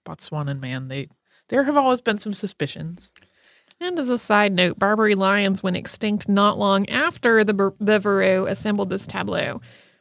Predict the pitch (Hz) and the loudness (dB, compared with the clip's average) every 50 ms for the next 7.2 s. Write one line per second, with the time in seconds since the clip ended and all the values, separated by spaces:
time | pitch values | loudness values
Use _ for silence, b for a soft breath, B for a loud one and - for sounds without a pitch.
0 | b b b - - 240 233 226 226 - 254 - 254 254 - 240 339 392 - 440 | b b b -2 2 4 6 6 6 6 4 4 4 2 4 4 4 4 4 4
1 | 415 - 285 254 247 233 240 247 - - 339 349 330 269 233 226 220 - - 208 | 4 4 4 4 4 4 4 2 0 0 0 2 2 4 4 4 4 2 2 2
2 | 196 196 196 196 190 - - - 202 196 190 185 180 180 - 202 190 - 190 180 | 2 4 4 2 0 -2 -6 -4 -2 0 0 0 0 0 -2 -2 -4 -6 -8 -8
3 | 185 - - 190 185 190 202 202 202 214 226 202 196 185 180 180 - - 254 - | -8 -6 -4 -2 0 0 0 0 0 0 0 0 0 -2 -2 -2 -4 -4 -4 -2
4 | - 330 339 320 - - - 240 302 359 339 349 339 - - - - 220 277 302 | 0 0 0 0 0 0 0 0 0 0 0 0 -2 -2 -2 -4 -2 0 2 2
5 | 277 196 190 - 202 - - 202 190 190 185 185 190 190 190 190 190 196 214 208 | 2 2 0 -2 -4 -8 -8 -6 -4 -4 -4 -2 -2 -4 -4 -2 -2 -4 -4 -4
6 | - - - - 226 - _ _ 233 196 202 - - 208 220 208 208 226 240 240 | -6 -8 -10 -12 -12 -14 _ _ -4 0 2 2 2 2 0 0 0 0 0 2
7 | 226 214 214 | 2 0 0